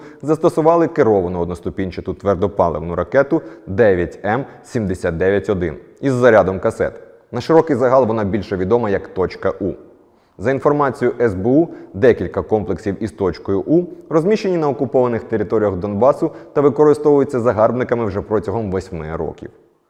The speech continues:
Слідчі С Б У продовжують свою роботу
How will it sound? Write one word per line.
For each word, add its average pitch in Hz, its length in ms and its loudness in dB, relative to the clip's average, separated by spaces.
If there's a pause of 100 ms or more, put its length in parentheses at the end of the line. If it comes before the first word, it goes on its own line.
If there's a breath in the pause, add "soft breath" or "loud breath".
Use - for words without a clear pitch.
(220)
Слідчі 131 360 -2
С 127 100 2
Б 120 80 -2
У 135 100 2
продовжують 90 680 0
свою 92 200 -2
роботу 147 460 2